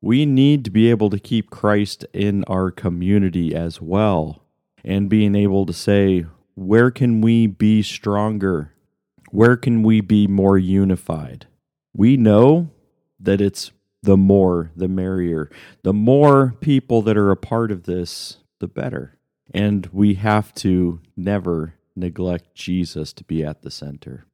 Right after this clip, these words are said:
All right, consider that, uh, for today. Um, you know, as y-, maybe even you're listening as I'm, uh, preaching this message in,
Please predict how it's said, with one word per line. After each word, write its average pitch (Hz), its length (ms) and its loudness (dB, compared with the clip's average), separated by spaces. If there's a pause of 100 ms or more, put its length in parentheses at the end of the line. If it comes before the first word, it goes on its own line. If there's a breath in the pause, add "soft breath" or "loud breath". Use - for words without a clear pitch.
(360)
All 104 160 4
right, 101 200 4
consider 147 480 0
that, 117 340 0
uh, 104 340 2
for 104 260 -4
today. 98 760 -4 (280)
Um, 90 540 -4 (200)
you 98 120 -2
know, 92 160 0
as 92 420 -4
y-, 90 140 -8
maybe 101 280 0
even 101 320 -2
you're 98 180 -4
listening 95 640 -4
as 87 260 -4
I'm, 90 320 -4
uh, 85 200 -6
preaching 92 580 -6
this 90 220 -8
message 92 640 -8
in, 85 300 -6